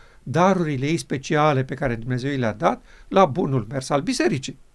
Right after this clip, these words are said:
Dar noi n-avem nicio doctrină stabilită de Ellen White. Noi totul am făcut studiind Biblia, bărbații noștri de credință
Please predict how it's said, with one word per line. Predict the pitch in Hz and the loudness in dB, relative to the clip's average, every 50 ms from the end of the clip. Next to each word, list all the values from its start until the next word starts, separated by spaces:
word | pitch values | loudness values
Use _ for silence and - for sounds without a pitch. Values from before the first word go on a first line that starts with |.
| _ _ _ - - _ _ _ - - - - - - | _ _ _ -20 -20 _ _ _ -20 -20 -20 -20 -20 -14
Dar | - 131 143 135 120 | -4 0 0 0 0
noi | 110 123 120 117 | 0 -2 -2 0
n-avem | 127 165 156 131 143 135 | 0 0 0 0 0 -2
nicio | 139 139 135 - 139 | -4 -4 -4 -4 0
doctrină | 131 170 247 269 - - - 349 294 240 165 143 131 | 2 2 0 0 -2 -2 -2 0 2 2 2 2 2
stabilită | 127 131 - - 139 123 131 135 147 131 - 151 | 0 -2 0 0 0 2 0 -4 -4 -4 -4 -2
de | 120 135 | 0 0
Ellen | 135 131 120 127 120 | 0 0 0 -2 -2
White. | 117 113 107 - - - - - - - _ _ _ _ _ _ _ _ _ _ _ _ _ _ _ _ _ _ - - | -2 -2 -4 -4 -10 -18 -20 -20 -20 -20 _ _ _ _ _ _ _ _ _ _ _ _ _ _ _ _ _ _ -14 -10
Noi | - 160 165 156 135 | -6 -4 -2 -2 -2
totul | 131 - 180 220 226 277 | 0 0 0 0 0 0
am | - 196 | -2 -2
făcut | - - 151 135 - 208 208 | -2 -2 -4 -4 -4 -6 -6
studiind | - - - 175 135 127 147 165 170 | -6 -6 -4 -4 -4 -2 -2 -2 0
Biblia, | 151 139 131 117 123 123 127 135 165 175 180 _ _ _ _ - - _ - - _ _ - _ - - - - - - | 0 -2 -4 -4 -4 -2 0 0 -2 -2 -6 _ _ _ _ -20 -20 _ -20 -20 _ _ -20 _ -20 -20 -20 -20 -20 -8
bărbații | - 135 139 120 104 170 185 180 - - | -4 -4 -4 2 4 4 4 4 0 -4
noștri | 127 147 139 135 - - - - - - - - - _ - - | -4 -4 -6 -6 -8 -10 -10 -10 -12 -20 -20 -20 -20 _ -12 -8
de | - 135 | -8 -6
credință | 135 - 139 135 127 151 156 147 135 - 113 - | -2 0 0 0 0 -2 -4 -6 -6 -8 -8 -8